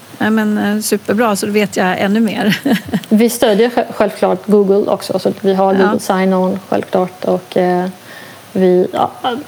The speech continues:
Speaker 2: andra olika integrationer med, med G Suite. Det är inte, det är inte bara Microsoft. Men vi har till exempel,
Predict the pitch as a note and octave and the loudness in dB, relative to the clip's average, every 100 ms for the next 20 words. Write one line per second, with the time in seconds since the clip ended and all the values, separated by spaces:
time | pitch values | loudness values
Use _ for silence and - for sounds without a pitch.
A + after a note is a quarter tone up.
0 | - D4 D4+ A3 G#3 G3 G3+ G3+ F#3+ G3 | -14 -10 -2 0 2 2 2 2 2 0
1 | G3+ G3+ G3 F#3+ F#3+ F3+ G3+ A3+ G3+ G3+ | 0 0 -2 0 0 2 2 2 2 2
2 | G3+ F#3+ F3+ - - - - - A3 F#3+ | 2 0 0 -2 -4 -4 -8 -12 -4 -2
3 | F#3 - F#3+ - - G3+ G3 G3 F#3+ F#3 | -2 -4 -4 -8 -6 -4 0 2 2 0
4 | G#3 G#3+ F#3+ F#3+ G3+ - G#3 G#3 G#3 G3 | 0 -2 -2 -4 -4 0 2 2 2 0
5 | G3 G3 G3+ G3+ F#3+ G3 | 0 -2 -4 -4 -4 -4